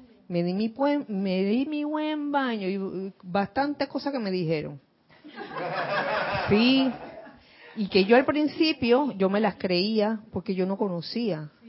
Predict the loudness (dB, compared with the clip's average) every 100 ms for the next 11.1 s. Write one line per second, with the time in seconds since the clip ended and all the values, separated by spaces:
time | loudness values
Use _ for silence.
0 | -20 -12 -6 -6 -4 -6 -6 -4 -2 -2
1 | -6 -8 -8 -6 -4 -4 -6 -4 -6 -6
2 | -8 -6 -4 -4 -8 -14 -20 -20 -20 -20
3 | -20 -20 -20 -20 -6 0 2 2 4 2
4 | 2 2 2 0 -4 0 2 2 0 0
5 | 2 2 2 0 -2 0 0 2 0 -2
6 | -2 -2 -2 -2 0 0 0 0 0 0
7 | -2 -4 -6 -6 -10 _ _ _ _ -6
8 | -4 -4 -6 -8 -10 _ _ _ _ _
9 | _ _ _ -4 0 4 4 4 2 4
10 | 6 10 10 8 4 4 2 2 0 0